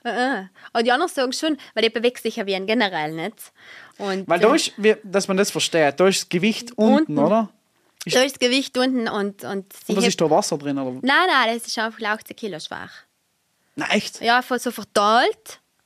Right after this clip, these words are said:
Speaker 2: Ja,
Speaker 1: Aha.
Speaker 2: na, und, und, und
Speaker 1: Und dann
Speaker 2: das
Speaker 1: hast du die Stange
Speaker 2: Ja.
Speaker 1: und das heb.
Speaker 2: Das heb.
Speaker 1: Das heb. <laughs> Ich hoffe. Ja, aber nein, du denke ich gar nicht. Und die haben sie selber auch gebaut. Das ist das Einzige, wo ich mir oft denke, ah, ich bin vielleicht, wenn irgendwas
Speaker 2: Okay, aber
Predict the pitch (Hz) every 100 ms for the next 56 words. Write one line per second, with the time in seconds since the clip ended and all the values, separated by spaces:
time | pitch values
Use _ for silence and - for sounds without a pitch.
0 | _ _ _ 139 247 285 302 190 233 -
1 | 175 165 170 165 160 196 262 214 233 -
2 | 240 247 403 - - - 214 170 285 262
3 | 262 - - - - 175 - 220 - _
4 | _ - 254 - 247 - - - 247 233
5 | - 269 - 277 349 247 254 285 247 247
6 | 240 - - 339 - 285 254 403 453 440
7 | 440 311 - 262 240 233 226 233 254 233
8 | 240 240 196 185 180 185 202 226 - 208
9 | 214 196 214 180 170 - 214 - 214 226
10 | 220 196 180 190 - - - - - -
11 | - - - 208 - - 190 180 175 190
12 | - 202 196 202 185 220 214